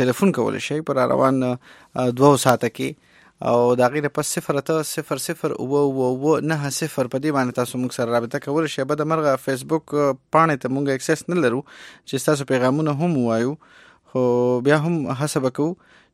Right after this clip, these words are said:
چې ستاسو زیات نه زیات کالونه واخلو، ستاسو رای معلومه کوو په موږ په موضوع باندې. نن به تاسو سره چې موږ،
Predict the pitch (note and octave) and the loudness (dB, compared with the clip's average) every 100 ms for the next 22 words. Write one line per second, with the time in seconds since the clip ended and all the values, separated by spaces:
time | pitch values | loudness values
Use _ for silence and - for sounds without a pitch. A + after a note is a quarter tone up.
0 | - C3 B2+ B2+ - D#3+ C#3 C#3+ E3+ D3 | -6 -2 0 0 0 0 2 2 2 2
1 | C3 D3 D3+ C#3 B2+ B2+ E3 C3 A#2+ - | 2 2 2 -2 0 0 2 0 0 -2
2 | D3 C#3+ C#3 C3 C3+ D3 C3+ A#2 B2 A#2+ | -10 -6 -6 -4 0 2 2 0 0 -4
3 | - A#2+ A2+ A#2+ A#2 G#2+ A#2 A#2 A#2 C3+ | -6 -8 -6 -4 -4 -6 -6 -6 -4 -2
4 | A#2 A#2 A#2 E3 E3+ E3 F3 - C#3+ - | -2 0 -2 -2 0 2 0 0 -4 -2
5 | C#3 - C#3+ D#3 E3+ | -4 -4 -4 -4 -2